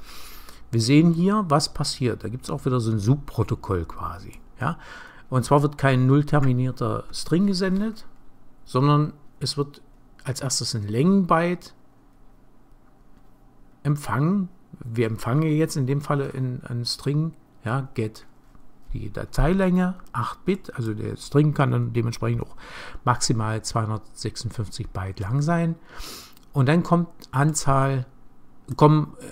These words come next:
eine entsprechende Anzahl acht Bit Werte der Inhalt des Strings. Ja? Und genau das passiert hier, ne? <clears throat> Wir, ähm, empfangen das Ganze in so einen Textpuffer. Ja?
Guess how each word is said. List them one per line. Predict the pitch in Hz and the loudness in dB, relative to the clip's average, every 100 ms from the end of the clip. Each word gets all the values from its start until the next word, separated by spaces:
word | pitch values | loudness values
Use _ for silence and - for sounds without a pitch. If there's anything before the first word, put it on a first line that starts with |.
| - | -4
eine | 139 147 | 0 0
entsprechende | 135 - 135 139 | 0 0 2 2
Anzahl | 113 143 - 127 123 - - - - | 2 2 6 6 4 -2 -10 -14 -4
acht | 120 - - | -2 -2 0
Bit | 139 139 | 0 2
Werte | 139 123 120 - 113 101 - - - - - - - | 2 2 2 0 -4 -4 -12 -20 -20 -20 -20 -20 -8
der | - | -4
Inhalt | - 95 101 95 | -2 -2 -4 -6
des | 104 - | -8 -10
Strings. | - 87 - - - - - | -12 -16 -18 -20 -20 -20 -10
Ja? | 107 156 - - - - | -6 -6 -8 -18 -20 -4
Und | 123 | 4
genau | 151 170 | 6 6
das | 156 156 | 4 0
passiert | - 117 - 196 - | -4 -2 0 0 0
hier, | 196 180 175 - | 0 0 -2 -10
ne? | 110 139 151 - - - - - _ - - - | -2 0 0 -6 -18 -20 -20 -20 _ -20 -20 -8
<clears throat> | 147 170 - - - 104 - - | -2 -2 -2 -6 -6 -6 -10 -6
Wir, | 123 131 131 131 - - | 0 4 4 2 -4 -4
ähm, | 131 127 120 117 - - - - - - | 2 2 2 -2 -6 -18 -20 -18 -18 -2
empfangen | 127 - 135 151 | -2 4 4 4
das | 127 | 2
Ganze | 123 131 127 | 0 0 0
in | 120 | -4
so | 110 | -4
einen | 110 98 | -4 -2
Textpuffer. | 170 - - - - 175 - 220 214 - - - - - - - - - - | -2 -2 -10 -14 2 2 2 -2 -4 -8 -20 -20 -20 -20 -20 -20 -20 -20 -10
Ja? | 110 151 | -4 -4